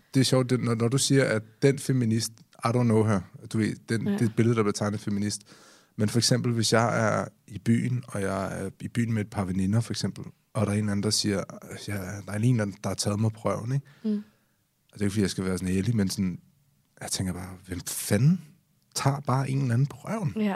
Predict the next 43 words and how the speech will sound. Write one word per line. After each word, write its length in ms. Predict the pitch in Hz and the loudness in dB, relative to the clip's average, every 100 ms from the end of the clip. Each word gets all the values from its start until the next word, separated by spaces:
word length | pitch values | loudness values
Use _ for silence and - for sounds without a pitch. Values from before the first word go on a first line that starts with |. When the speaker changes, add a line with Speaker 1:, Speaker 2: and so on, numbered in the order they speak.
| - | 0
Speaker 1:
Altså, 160 | 110 127 | 0 4
Speaker 2:
så 60 | 156 | 4
Speaker 1:
det 80 | 156 | 4
er 40 | 165 | 6
fandme, 180 | 175 175 | 8 8
Speaker 2:
fedt. 140 | 151 | 4
Speaker 1:
det 100 | 165 | 0
er 20 | |
fandme 240 | 175 180 190 | 4 6 6
mærkeligt. 480 | 135 170 - 180 | 6 4 2 0
Speaker 2:
Det 80 | - | 0
er 60 | 254 | -4
der 80 | - | -2
sgu. 80 | |
Speaker 1:
Altså, 260 | 110 131 123 - - _ - | 0 2 0 -4 -20 _ -2
det 100 | 147 | 2
er 40 | |
fandme 240 | 147 170 170 | 6 6 8
weird. 360 | 135 156 202 | 8 8 6
Speaker 2:
I 60 | - | 0
hate 300 | - - 277 | -8 -4 -2
to 120 | - | -2
say 320 | 294 269 269 302 | -4 -2 -2 -2
it, 100 | 277 | -2
men 140 | 247 | -4
det 80 | 240 | 0
er 80 | 247 | 0
der 80 | 277 | 0
sgu 160 | - | -2
folk, 300 | 262 254 - | -2 -2 -2
der 60 | 262 | -6
gør. 360 | 240 254 320 _ _ _ _ _ | -4 -4 -4 _ _ _ _ _
Altså, 340 | 240 233 226 214 - _ _ | -4 -2 -2 -2 -6 _ _
og 140 | 220 214 | -2 4
det 340 | 226 233 233 | 4 4 2
er 40 | 233 _ _ - | 0 _ _ -4
også 240 | 220 262 - | 0 0 -2
nogle 180 | 262 247 | -2 -2
mennesker, 320 | 254 - 294 | -2 -4 -4
man 220 | 269 254 | -2 -2
kender. 280 | 269 269 349 339 _ _ - | 0 -2 -2 -6 _ _ -2
Speaker 1:
Ja. 120 | 117 - - _ 233 | 0 -2 -12 _ -2
Speaker 2:
Altså, 280 | 214 202 | 0 -2